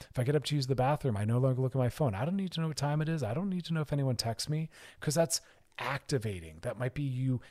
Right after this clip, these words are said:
taking anxiety with you back to sleep, right? You don't need to be accessible in the middle of the night, right? And then finally, we're engaging in things that give us purpose and meaning. That will always be the center point of mental health. That which you're doing with your time, does it give you purpose and meaning,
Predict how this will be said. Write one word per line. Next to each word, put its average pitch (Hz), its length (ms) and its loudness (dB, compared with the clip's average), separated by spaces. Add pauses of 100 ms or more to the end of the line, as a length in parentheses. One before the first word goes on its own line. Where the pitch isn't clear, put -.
taking 131 420 0
anxiety 113 560 -2
with 107 180 -4
you 113 80 0
back 107 220 -2
to - 120 -2
sleep, 147 440 2 (320)
right? 123 340 -2
You 123 120 0
don't 180 180 -2
need 160 160 0
to 147 140 0
be 127 120 -2
accessible 110 540 -2
in 104 60 0
the 101 60 0
middle 104 160 -2
of 98 40 -4
the 101 80 -4
night, 113 320 -4 (420)
right? 127 320 -2 (420)
And 170 80 0
then 196 120 4
finally, 214 520 2
we're 180 140 -2
engaging 156 400 0
in 180 80 0
things 156 220 -2
that 156 80 -4
give 160 120 -8
us 151 100 -4
purpose - 420 -4
and 139 100 2
meaning. 135 320 -2
That 117 140 -4
will 110 80 -4
always 123 340 -2
be 131 140 -2
the 123 80 -2
center 123 240 0
point 123 180 -4
of 117 80 -4
mental 113 180 -4
health. 113 320 -4 (360)
That 110 200 -6
which - 140 -6
you're 143 80 -6
doing 139 160 -4
with 135 120 -6
your 139 80 -2
time, 131 400 -6
does 110 200 -8
it 120 60 -8
give 120 140 -6
you 139 80 -6
purpose 110 340 -4
and 143 80 -2
meaning, 180 300 -6